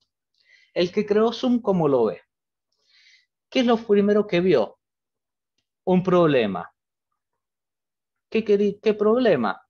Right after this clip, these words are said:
Bueno, no es necesariamente un problema, sino una situación. Yo quiero crear algo en donde mucha gente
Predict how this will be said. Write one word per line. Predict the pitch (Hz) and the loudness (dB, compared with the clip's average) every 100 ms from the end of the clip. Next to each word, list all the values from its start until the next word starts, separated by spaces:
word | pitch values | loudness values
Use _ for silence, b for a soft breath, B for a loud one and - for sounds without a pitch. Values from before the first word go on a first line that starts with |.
| _ _ _ | _ _ _
Bueno, | - 113 123 156 - | -4 -4 -4 -10 -10
no | 185 240 | -4 -2
es | 226 | -2
necesariamente | 208 190 202 196 180 180 190 | -4 -4 -4 -4 -4 -6 -6
un | 175 | -6
problema, | 185 220 185 143 156 - _ _ b b - | -2 0 2 -2 -6 -10 _ _ b b -12
sino | - 185 | -4 0
una | 202 208 | 0 0
situación. | 185 165 147 127 - 202 151 104 _ _ _ _ _ _ _ _ _ _ _ - | -2 -6 -4 -6 -2 2 2 0 _ _ _ _ _ _ _ _ _ _ _ -6
Yo | 131 | -4
quiero | - 135 143 139 | -2 0 0 -2
crear | 220 254 190 190 _ _ _ _ _ _ _ _ _ _ _ _ - | 0 2 2 -2 _ _ _ _ _ _ _ _ _ _ _ _ -4
algo | 170 165 120 127 147 - | 0 0 0 -2 -4 -6
en | 131 113 | -16 -10
donde | 117 110 107 | -6 -4 -4
mucha | 110 123 170 | -6 -4 -6
gente | 160 233 156 - 143 165 | -4 -2 -2 -4 -6 -8